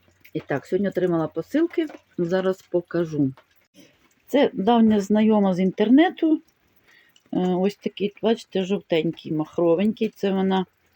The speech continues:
е, його була виклала. Та що ж ти не наводишся? Коротше, він такий жовтенький. Е, ось, бачите, який.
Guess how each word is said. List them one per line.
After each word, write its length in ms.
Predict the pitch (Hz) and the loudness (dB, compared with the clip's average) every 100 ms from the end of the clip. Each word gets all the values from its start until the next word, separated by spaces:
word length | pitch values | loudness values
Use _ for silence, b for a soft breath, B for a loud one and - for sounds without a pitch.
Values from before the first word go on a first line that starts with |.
| b b b b _ _ - | b b b b _ _ -10
е, 160 | 147 - | -10 -6
його 360 | 165 196 208 185 | -2 0 0 0
була 300 | 165 170 165 | 0 0 2
виклала. 560 | 160 147 165 180 202 - - | 0 0 -2 -2 -4 -8 -12
Та 80 | |
що 140 | 226 269 | -10 -10
ж 120 | - | -6
ти 100 | 220 | -4
не 140 | 196 | -2
наводишся? 600 | 180 175 156 151 - 151 151 _ _ _ _ _ _ _ _ _ _ _ b b b b b _ _ | -4 -4 -4 -6 -10 -12 -12 _ _ _ _ _ _ _ _ _ _ _ b b b b b _ _
Коротше, 360 | 170 170 - | -6 -6 -6
він 60 | 175 | -6
такий 320 | 170 - 180 | -6 -4 -4
жовтенький. 760 | 170 180 - 135 139 - 131 139 _ - _ _ _ _ _ _ _ _ _ _ _ _ _ _ _ b b b b b _ - | -2 -4 -2 0 0 -2 -8 -8 _ -20 _ _ _ _ _ _ _ _ _ _ _ _ _ _ _ b b b b b _ -10
Е, 460 | 143 147 147 147 151 _ _ - | -4 -2 -2 -4 -6 _ _ -6
ось, 380 | 139 131 - - _ _ _ - | -4 -4 -10 -20 _ _ _ -12
бачите, 420 | 139 180 - - | -8 -8 -10 -14
який. 360 | - - 143 | -14 -10 -10